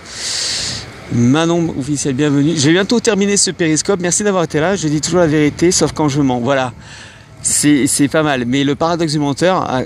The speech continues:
pour mon bac, c'était chaud, mais j'ai réussi. Ah, tu as fait la philo à quarante-cinq ans pour... d'accord. So little, but, uh, cool.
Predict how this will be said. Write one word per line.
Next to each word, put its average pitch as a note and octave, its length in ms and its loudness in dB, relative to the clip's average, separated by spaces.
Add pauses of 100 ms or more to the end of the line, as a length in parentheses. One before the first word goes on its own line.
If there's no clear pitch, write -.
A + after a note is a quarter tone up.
(140)
pour C3+ 120 -4
mon C3+ 120 0
bac, D3 160 2
c'était B2+ 240 -4
chaud, D3+ 320 2
mais C#3+ 140 2
j'ai B2+ 180 2
réussi. C3+ 420 2
Ah, D#3+ 200 0
tu C#3+ 140 -12
as C3+ 40 -10
fait F3+ 120 -14
la E3+ 100 -10
philo D#3+ 220 -8
à D3+ 40 -4
quarante-cinq D3 540 -2
ans F3+ 180 0 (100)
pour... C#3 300 -2
d'accord. B2 420 -2 (1120)
So - 280 2
little, F3 320 2
but, A#2 360 -6
uh, G#2 500 -2 (560)
cool. C4 360 4